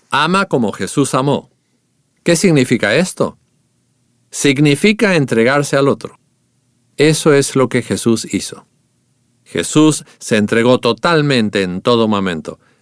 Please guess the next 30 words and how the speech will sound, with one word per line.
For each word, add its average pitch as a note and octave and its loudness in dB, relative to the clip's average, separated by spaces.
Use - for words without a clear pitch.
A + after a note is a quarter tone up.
sin B2+ 0
excepciones, E2 -6
sin B2+ 2
concesiones F#2 -2
ni F#2 -4
variaciones F#2+ -2
o G2 -2
dudas. E2 -6
Jesús D#3+ 0
nació C#3 2
porque C3+ 0
nos B2 0
amaba, G2 -2
y B2 -4
porque B2 2
nos A#2+ -2
amaba, D#3+ -2
se - -4
dejó G#2 -2
clavar G2+ 0
en F2+ -2
la E2+ -4
cruz. - -12
Él G#2+ 2
nos G#2 0
amó A2 2
con G#2 0
un G2 0
amor F#2+ -2
poderoso, G2 -2